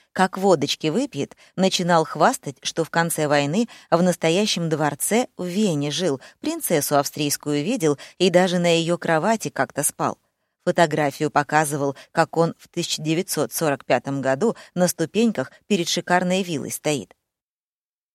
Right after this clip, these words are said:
Ну, Миша и поехал. Нашел гармошку старую,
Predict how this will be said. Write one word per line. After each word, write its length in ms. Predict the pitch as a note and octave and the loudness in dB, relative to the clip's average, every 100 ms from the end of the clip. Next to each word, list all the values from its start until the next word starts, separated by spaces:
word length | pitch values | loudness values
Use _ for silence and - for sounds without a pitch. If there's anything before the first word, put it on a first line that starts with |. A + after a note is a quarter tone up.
| - | 4
Ну, 200 | C4 F#4+ | 4 6
Миша 320 | A3 C4+ C4+ | 2 2 0
и 160 | - A#3 | -4 -2
поехал. 680 | F3 C#3+ C#3+ - C#3 B2+ _ _ - | -2 -2 -6 -4 -4 -6 _ _ 2
Нашел 420 | F#3 A3 F#4 E4+ | 4 4 0 4
гармошку 600 | F3 D#3 D#3 D3+ - E3+ | 6 6 2 -4 -4 -8
старую, 540 | - E3+ E3 E3 E3 | 0 4 6 6 0